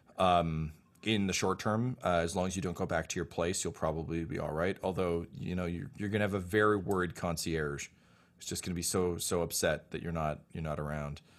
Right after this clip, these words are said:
Um, what is, uh, what do you think the plan is? You've got a few more hours tonight.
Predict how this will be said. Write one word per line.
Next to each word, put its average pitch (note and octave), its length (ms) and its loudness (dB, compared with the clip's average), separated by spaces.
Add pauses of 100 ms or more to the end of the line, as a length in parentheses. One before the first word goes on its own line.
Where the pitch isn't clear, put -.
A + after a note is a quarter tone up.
(440)
Um, F2 760 4 (680)
what C3 180 8
is, D3+ 340 6
uh, B2 480 10
what B2 140 4
do C3+ 60 2
you C#3 60 -4
think D3+ 180 2
the - 80 -4
plan G2+ 180 4
is? E2+ 100 0
You've F#2+ 160 -2
got A#2+ 280 8
a A2 40 0
few - 160 0
more D3+ 200 8
hours C#3 220 6
tonight. G2 440 2